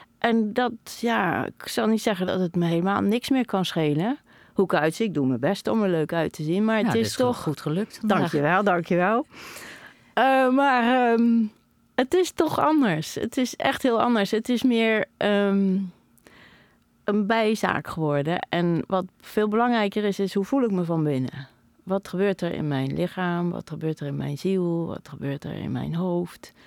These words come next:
Speaker 2: Maar ervaar je deze periode echt als het beloofde land?
Speaker 1: Nou, op het moment wel, ja.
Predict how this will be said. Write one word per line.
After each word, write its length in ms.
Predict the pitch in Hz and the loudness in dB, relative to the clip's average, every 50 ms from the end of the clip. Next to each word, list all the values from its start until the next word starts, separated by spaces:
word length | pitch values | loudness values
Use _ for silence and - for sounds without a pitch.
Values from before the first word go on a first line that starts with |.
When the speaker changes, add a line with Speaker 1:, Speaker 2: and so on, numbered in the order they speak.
| - - - - _ _ _ _ | -20 -20 -20 -20 _ _ _ _
Speaker 2:
Maar 180 | 196 190 - | -2 -2 0
ervaar 500 | - - 196 180 - 240 247 262 269 262 | 0 0 -2 0 0 0 2 2 2 2
je 120 | 262 247 226 | 2 2 2
deze 300 | 214 247 262 262 220 240 | 2 2 2 0 0 -4
periode 840 | - - 247 240 240 233 226 226 226 220 226 214 220 202 202 202 226 - _ | -4 -2 0 0 0 2 2 2 2 2 2 2 2 2 2 0 -2 -6 _
echt 260 | - 220 208 - - | -4 -4 -4 -4 -6
als 160 | 233 202 - | -6 -6 -4
het 220 | - 196 208 185 165 | -2 -2 -2 -2 0
beloofde 560 | 180 196 196 196 196 202 202 - - 214 196 | 0 2 2 2 2 0 -2 -2 -4 -2 -2
land? 520 | 180 175 190 226 294 330 339 - - - _ - - _ _ - | -2 -2 -4 -6 -8 -10 -14 -16 -20 -20 _ -20 -20 _ _ -2
Speaker 1:
Nou, 220 | 202 202 202 156 | 0 2 2 2
op 100 | 131 - | 0 -2
het 120 | 151 143 | -6 -4
moment 400 | 160 147 147 147 156 160 185 196 | -2 -2 -2 -2 -2 -2 -2 -2
wel, 220 | - 233 247 240 208 | -2 -2 0 0 0
ja. 380 | 160 135 135 135 139 131 135 | -2 -2 -2 -4 -6 -8 -10